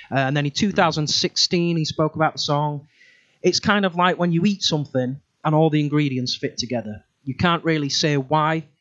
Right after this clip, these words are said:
you like it, but you just know you do. To me, that song has size, it has scope, and in the very melody, um, has a great impact.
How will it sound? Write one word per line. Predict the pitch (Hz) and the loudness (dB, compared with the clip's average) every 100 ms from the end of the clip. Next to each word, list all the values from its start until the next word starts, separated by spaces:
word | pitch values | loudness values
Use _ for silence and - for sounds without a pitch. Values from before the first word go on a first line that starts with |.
| _ | _
you | 123 123 | -6 -2
like | 160 170 - | -2 -2 -4
it, | 180 - - | -6 -6 -4
but | 139 - | -6 -4
you | 135 131 - | -10 -10 -8
just | - 165 156 - | -4 -2 -2 -4
know | 131 139 135 127 - | -2 0 0 -2 -8
you | 113 | -10
do. | 117 - 139 - _ _ - - - _ - | -8 -10 -14 -20 _ _ -20 -20 -20 _ -2
To | 151 | 0
me, | 170 175 170 - | 2 2 0 -2
that | 147 - | -2 -2
song | 156 147 | -4 -2
has | 127 - | -4 -4
size, | - 135 123 110 104 | -2 -2 -2 -6 -8
it | 110 | -8
has | 139 139 | -6 -6
scope, | - 156 135 123 - - | -6 -2 -2 -2 -10 -8
and | 127 | -6
in | 123 | -6
the | 120 | -8
very | 117 143 147 143 | -4 -2 0 -2
melody, | 139 139 127 117 117 110 _ _ _ _ - | -2 -2 -4 -6 -10 -12 _ _ _ _ -8
um, | 123 120 113 | -4 -4 -6
has | - 127 - - | -4 -4 -4 -8
a | 123 | -8
great | 127 131 117 120 | -4 -4 -4 -6
impact. | 117 117 110 - - - | -8 -6 -8 -12 -16 -16